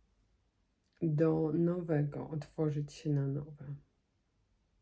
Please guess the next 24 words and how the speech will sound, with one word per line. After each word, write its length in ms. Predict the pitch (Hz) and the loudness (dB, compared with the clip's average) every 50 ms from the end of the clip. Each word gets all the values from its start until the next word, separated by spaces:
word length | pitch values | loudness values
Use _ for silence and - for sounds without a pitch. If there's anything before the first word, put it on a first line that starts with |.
| _ _ _ _ _ _ _ _ _ _ _ _ _ _ _ _ _ _ _ _ _ _ _ _ _ _ - - _ _ _ - - - _ _ _ _ _ _ _ _ _ _ _ _ _ _ _ _ _ _ _ _ _ _ _ _ - 139 - - - - - - 202 - | _ _ _ _ _ _ _ _ _ _ _ _ _ _ _ _ _ _ _ _ _ _ _ _ _ _ -20 -20 _ _ _ -20 -20 -20 _ _ _ _ _ _ _ _ _ _ _ _ _ _ _ _ _ _ _ _ _ _ _ _ -16 -16 -16 -16 -20 -20 -14 -12 -8 -4
Więc 280 | 190 185 175 175 170 | 0 2 2 2 0
z 60 | 170 - | 2 6
tego 320 | 226 208 196 185 180 175 | 8 8 8 8 8 8
miejsca, 460 | 170 165 165 165 151 147 - - 175 | 8 8 8 6 4 2 0 -4 -4
kochani, 540 | 165 - 165 156 147 160 156 151 151 151 151 | -2 -2 -2 0 2 4 6 8 8 8 8
ta 140 | 151 165 143 | 6 4 2
informacja 1000 | 123 156 156 151 147 - 156 151 156 151 147 139 135 143 - - 156 151 156 - | 4 4 2 2 2 2 0 2 4 4 4 4 2 0 -4 -4 -4 -4 -2 -2
o 120 | 151 151 | -4 -2
zmianie, 600 | 147 156 147 139 131 123 131 135 135 139 139 135 - - - | 0 2 4 4 2 2 -2 -4 -6 -6 -8 -10 -12 -4 -2
o 140 | 170 170 | 0 0
tym, 240 | 170 - 170 170 175 | 0 2 2 4 4
jak 260 | 175 175 175 170 - | 4 2 0 0 2
ją 200 | 196 185 180 190 | 4 4 6 6
zrozumieć, 760 | 190 170 165 175 180 170 165 175 190 196 196 202 196 190 - - | 4 4 4 2 2 2 4 6 8 10 10 10 8 8 6 2
jak 220 | 170 160 156 - | 0 0 0 2
ją 220 | 160 151 147 151 | 4 6 6 6
pojąć, 800 | 147 143 - 151 147 151 151 151 151 151 151 151 147 147 147 - | 4 2 2 2 4 6 6 6 6 6 6 6 4 4 2 0
jak 240 | 156 151 160 151 151 | 0 0 0 0 2
dostroić 600 | 156 165 165 - - - 175 180 175 170 - - | 2 2 0 0 0 0 2 2 2 2 0 -4
swój 320 | - - - - 170 165 165 - | -10 -10 -4 -2 0 0 0 6
umysł 680 | 185 196 202 190 160 151 151 151 147 - - 147 147 | 8 10 10 12 10 10 8 6 4 4 2 4 4
do 140 | 143 147 147 | 6 4 4
tej 320 | 147 - 147 143 147 147 | 4 4 4 6 6 6
zmiany, 580 | 147 151 147 143 139 135 135 139 135 131 143 | 6 8 8 6 6 4 2 0 -2 -2 -4